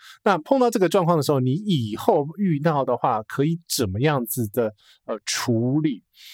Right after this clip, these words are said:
下面的资料我们不会讲个人资料了，我们就是直接讲当天发生什么事情，然后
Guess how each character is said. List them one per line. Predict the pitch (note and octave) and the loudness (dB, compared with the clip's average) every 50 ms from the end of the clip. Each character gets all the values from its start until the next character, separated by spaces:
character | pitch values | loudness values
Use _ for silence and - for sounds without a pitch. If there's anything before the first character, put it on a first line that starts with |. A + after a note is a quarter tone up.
| - _ _ _ - | -20 _ _ _ -10
下 | - - - A#3+ | -4 0 2 2
面 | B3 A#3 F#3+ | 4 2 2
的 | E3 | 2
资 | - F#3 | 0 2
料 | F#3+ F#3 | 2 2
我 | E3 | 2
们 | C#3 B2 A#2 G#2+ | 2 -2 -2 0
不 | |
会 | D#3+ E3 D3+ | 0 0 2
讲 | - C3 A2+ A2 | 0 -2 -2 0
个 | G#2 D#3+ C#3+ | 0 0 0
人 | A#2+ A2 | 0 -2
资 | A2 - C3 B2+ | -4 -2 -2 0
料 | A#2+ A#2+ A2+ G#2+ | 2 2 0 0
了， | G#2 A#2 | 0 -2
我 | B2 | -2
们 | C3+ B2+ | -2 0
就 | C3 F3 | -2 -2
是 | E3+ - F3 - _ _ - | -2 -2 -4 -4 _ _ -10
直 | - - C3 C#3 | -8 -6 -6 -8
接 | C#3 - E3 D#3 D3+ | -4 0 0 2 2
讲 | C#3+ - C#3+ A#2+ G#2+ G#2+ - | 2 0 0 0 -2 -4 -4
当 | - D#3+ D#3+ D#3+ E3+ | -2 0 0 0 0
天 | E3+ - E3+ E3 D#3 | 0 0 0 0 2
发 | D3+ D3+ C#3+ C#3+ | 2 2 2 2
生 | D3+ D3 | 0 -2
什 | C#3 - | -2 -6
么 | A2 F#2 | -6 -6
事 | G#2 - - C3+ | -4 -4 -4 -4
情， | - - - A2+ G2+ G2+ | -4 -4 -6 -4 -2 -2
然 | A2+ B2 C3 | -2 0 0
后 | C3 F3+ E3+ C3 | 2 0 0 0